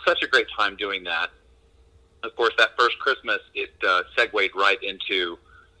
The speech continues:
the election of Trump, and, uh, we wanted to sing, the, the singers all wanted to do songs about, about this horrible new president, so we sort of spun off where we could, uh, you know, do a whole range of topics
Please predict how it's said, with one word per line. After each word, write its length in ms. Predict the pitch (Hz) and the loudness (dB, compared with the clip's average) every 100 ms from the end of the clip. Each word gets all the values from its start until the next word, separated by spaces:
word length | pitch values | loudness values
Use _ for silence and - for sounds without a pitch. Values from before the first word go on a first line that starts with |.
| _ _ - 98 | _ _ -18 -4
the 120 | 104 | 0
election 360 | 101 98 - | 4 2 2
of 80 | 98 - | -6 -6
Trump, 400 | - 139 101 95 - | 2 4 4 2 -4
and, 260 | 87 90 87 | -2 -2 0
uh, 240 | 87 82 82 _ - - _ _ - - - | 0 0 -4 _ -20 -20 _ _ -20 -20 -8
we 140 | 117 123 | 0 2
wanted 320 | 123 120 - | 6 6 6
to 80 | 110 - | 0 4
sing, 420 | 107 98 95 95 98 | 4 4 -2 -12 2
the, 120 | 113 110 | 2 2
the 100 | 113 | 0
singers 300 | 151 135 110 104 | 2 6 6 4
all 200 | 107 101 | 0 0
wanted 240 | 101 101 | 0 -2
to 160 | 95 101 | -2 -10
do 40 | |
songs 280 | 95 101 92 92 | -6 -6 -6 -8
about, 280 | 90 85 80 _ - | -2 -2 -2 _ -8
about 280 | 95 85 | -2 -2
this 120 | 90 90 | -4 -14
horrible 500 | - 90 82 82 82 - | -6 -4 -4 -6 -10 -10
new 160 | 90 85 | -12 -12
president, 500 | - 131 127 110 92 - | -2 0 2 0 -6 -6
so 120 | - 90 | -4 -4
we 160 | 98 - | -4 -4
sort 160 | 98 | -6
of 60 | 90 - | -6 -10
spun 260 | - - 95 | -8 0 2
off 300 | 98 87 80 - _ _ _ _ _ - | 4 4 2 -2 _ _ _ _ _ -8
where 120 | 98 | -6
we 140 | 95 95 | -4 -6
could, 340 | - 95 90 | -4 -4 0
uh, 340 | 87 82 78 78 - | 2 2 0 -4 -8
you 140 | 92 | -6
know, 300 | 80 76 76 _ _ _ _ _ _ 113 | -4 -6 -8 _ _ _ _ _ _ -4
do 140 | 113 | 2
a 60 | 98 | 2
whole 240 | 117 104 | 4 2
range 300 | 92 104 104 | 6 6 4
of 60 | 87 - | 0 0
topics 420 | 131 113 82 - | 2 4 2 -6